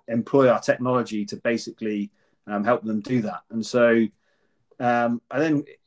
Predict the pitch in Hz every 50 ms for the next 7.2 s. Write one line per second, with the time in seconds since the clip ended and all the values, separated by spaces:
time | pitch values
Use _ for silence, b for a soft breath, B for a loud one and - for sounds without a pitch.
0 | - - - 185 - 185 - - - 120 139 151 151 147 139 131 120 - 127 139
1 | 147 143 135 127 123 123 - _ 117 117 117 117 - - 113 113 120 117 107 110
2 | 127 139 139 143 143 139 139 135 131 - _ _ - - 143 113 117 113 110 -
3 | _ - 131 127 127 127 123 113 113 110 104 - 123 113 113 - - 147 147 147
4 | 143 143 143 127 120 120 120 123 123 123 123 120 120 120 - _ 127 113 107 117
5 | 120 131 143 131 127 127 120 113 127 127 120 - 117 113 101 - - - - 143
6 | 131 120 127 120 113 - - - 120 113 107 - - 104 101 127 135 127 - 117
7 | 110 104 104 104